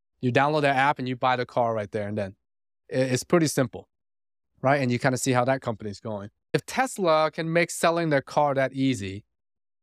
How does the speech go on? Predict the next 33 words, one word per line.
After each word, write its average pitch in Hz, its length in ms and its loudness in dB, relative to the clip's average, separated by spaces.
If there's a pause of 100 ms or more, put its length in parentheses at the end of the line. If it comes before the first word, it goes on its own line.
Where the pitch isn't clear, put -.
(240)
right, 120 280 0
you 135 220 -2
can 147 140 0
simplify 135 480 0
your 117 140 -4
membership 113 440 -6
options, - 520 -12
okay? 123 300 0 (440)
Um, 123 400 0
with - 180 2
my 175 160 4
studio, 175 480 2
we 147 160 0
built 170 500 2
the 131 80 -4
platform, 151 840 -2
the 135 100 -6
software 139 580 0
for 127 120 -8
you 127 140 -2
to 127 200 0 (320)
put 180 140 2
all 143 180 2
the 135 80 -4
information 127 560 -4
that 123 120 -4
you 120 120 -4
need 135 220 -2
in 135 220 0
there, 156 240 2 (260)
what 117 220 -2
we 139 140 4
did, 151 280 4